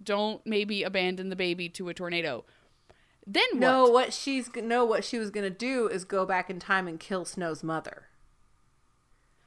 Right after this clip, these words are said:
Speaker 2: That's
Speaker 1: I
Speaker 2: what
Speaker 1: see.
Speaker 2: she, that's what she said she was going to do.
Speaker 1: Okay,
Speaker 2: She was gonna go.
Speaker 1: but
Speaker 2: That's
Speaker 1: still
Speaker 2: what they all assume she was gonna do, is kill Snow's mother, because Snow's mother can't,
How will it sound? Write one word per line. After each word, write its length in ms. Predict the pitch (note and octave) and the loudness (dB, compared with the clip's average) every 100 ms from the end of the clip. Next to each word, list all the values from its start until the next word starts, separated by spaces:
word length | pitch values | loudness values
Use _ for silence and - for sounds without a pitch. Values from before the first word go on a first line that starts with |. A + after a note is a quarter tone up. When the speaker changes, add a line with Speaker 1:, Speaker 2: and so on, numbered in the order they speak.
| _ _ _ - | _ _ _ 4
Speaker 2:
That's 320 | G#3+ B3+ A#3 | 8 8 8
Speaker 1:
I 40 | |
Speaker 2:
what 80 | G3 | 2
Speaker 1:
see. 80 | E3 | -2
Speaker 2:
she, 160 | D3 - | -6 2
that's 240 | G#3+ A#3 | 6 6
what 120 | B3+ A3 | 6 2
she 160 | A#3+ | 0
said 260 | G#3+ G#3 G3 | 2 2 2
she 140 | G3 | -4
was 160 | F#3 F3 | -4 -6
going 320 | F3+ E3+ E3 | -4 -4 -4
to 80 | - | 4
do. 140 | D4+ | 6
Speaker 1:
Okay, 100 | B3 | 6
Speaker 2:
She 140 | F#3 F3+ | 2 -2
was 100 | D#3+ | -6
gonna 220 | F3+ F3 | -4 -2
go. 100 | - | 0
Speaker 1:
but 80 | - | 6
Speaker 2:
That's 180 | A#3+ C4 | 8 8
Speaker 1:
still 100 | C#4 | 8
Speaker 2:
what 40 | |
they 80 | C4 | 10
all 200 | A#3+ A3 | 10 8
assume 380 | G3 - C4+ C4+ | 4 0 0 0
she 180 | - G3 | -2 -6
was 100 | F3 | -4
gonna 200 | F#3 F3 | -6 -4
do, 260 | F3+ F3 - - - | -2 -2 -4 -18 -12
is 120 | - E3+ | -10 -4
kill 300 | - B3 A#3+ | 4 4 4
Snow's 380 | - A3 G3+ | 0 -2 -2
mother, 320 | G3 F3 D#3+ D#3 | -2 -2 -2 -4
because 300 | E3 F3 D#3 | -6 -8 -8
Snow's 340 | - A#3+ B3+ | -4 -2 0
mother 240 | A#3+ G#3+ | -2 -2
can't, 360 | G3+ - F#3+ F3+ | -4 -4 -4 -4